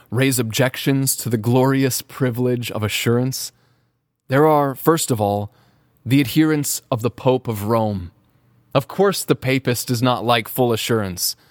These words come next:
And why? The Pope and his priest would have a lean pantry if full assurance were well preached. Only conceive, my brethren, if the Roman Catholic could get full assurance of salvation,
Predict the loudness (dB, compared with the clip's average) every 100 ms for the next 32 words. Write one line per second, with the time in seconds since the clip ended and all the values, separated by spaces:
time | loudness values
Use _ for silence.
0 | _ -2 0 2 2 2 0 -8 _ _
1 | _ _ -4 -2 2 2 2 -2 -2 -2
2 | -4 -2 0 -2 -6 _ _ _ 2 4
3 | 2 2 0 0 0 -2 -2 -2 -2 0
4 | 0 0 -4 -2 0 0 2 2 2 0
5 | 2 2 2 -2 -4 2 2 4 4 4
6 | 0 -2 -2 -2 -8 -12 -20 _ _ _
7 | _ 0 0 0 0 -2 -2 0 2 2
8 | 0 -4 -2 0 2 2 0 -4 -10 -18
9 | -18 0 0 2 0 4 4 2 -2 -2
10 | -2 -2 -2 -4 -4 -12 -20 _ -2 0
11 | -2 -2 0 2 2 0 -2 -2 -2 -2
12 | 0 2 2 2 0 0 -2 -2